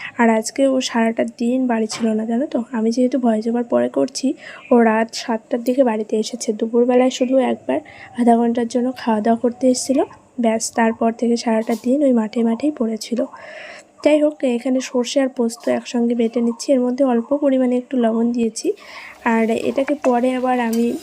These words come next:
একটু, মানে, জুসটা বের করে নিয়েছিলাম চেপে চেপে, কারণ ওই সর্ষের ওই ছিবড়াগুলো, দেখবে, তরকারির মধ্যে থাকলে ভালো লাগে না। তো তাই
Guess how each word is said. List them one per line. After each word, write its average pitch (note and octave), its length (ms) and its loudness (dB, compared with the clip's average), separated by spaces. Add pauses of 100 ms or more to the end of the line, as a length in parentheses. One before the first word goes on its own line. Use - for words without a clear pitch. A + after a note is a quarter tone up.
(240)
একটু, B3 420 -2 (220)
মানে, A3 240 0
জুসটা A#3 380 -2
বের A#3 240 0
করে B3+ 200 2
নিয়েছিলাম A#3 520 0
চেপে A3+ 320 -4
চেপে, A#3 280 -6
কারণ A#3+ 260 -2
ওই B3 80 0 (420)
সর্ষের C#4 420 0
ওই C4+ 80 2
ছিবড়াগুলো, B3 580 -4
দেখবে, A#3+ 380 -4 (200)
তরকারির A#3 360 0
মধ্যে A#3 220 0
থাকলে A#3+ 400 -4
ভালো A3+ 260 0
লাগে G#3+ 200 -2
না। A3 180 -6 (480)
তো B3+ 100 4
তাই A3+ 220 4